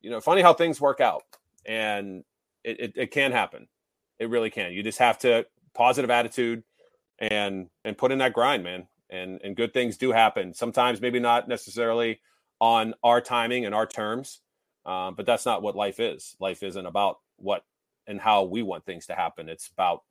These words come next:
when they're meant to happen. Um, and the one thing you don't wanna do is force it, but you also have to put in the effort to,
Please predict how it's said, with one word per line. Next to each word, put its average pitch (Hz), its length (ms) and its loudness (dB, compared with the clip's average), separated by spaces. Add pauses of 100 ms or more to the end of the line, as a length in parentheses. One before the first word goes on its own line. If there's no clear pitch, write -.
when 90 340 -10
they're 87 100 -6
meant 98 260 -8
to - 100 -14
happen. - 300 -16 (680)
Um, - 320 -18 (200)
and 87 140 -10
the 87 60 -10
one 92 160 -4
thing 90 100 -10
you 87 60 -6
don't 98 160 2
wanna 95 140 -4
do 90 140 -2
is 82 100 -8
force 123 320 6
it, 85 220 -4
but - 140 -6
you 95 140 -2
also 92 240 2
have 87 160 -2
to 90 60 -20
put 87 200 -6
in 82 80 -8
the 80 100 -6
effort 82 300 -6
to, 80 220 -8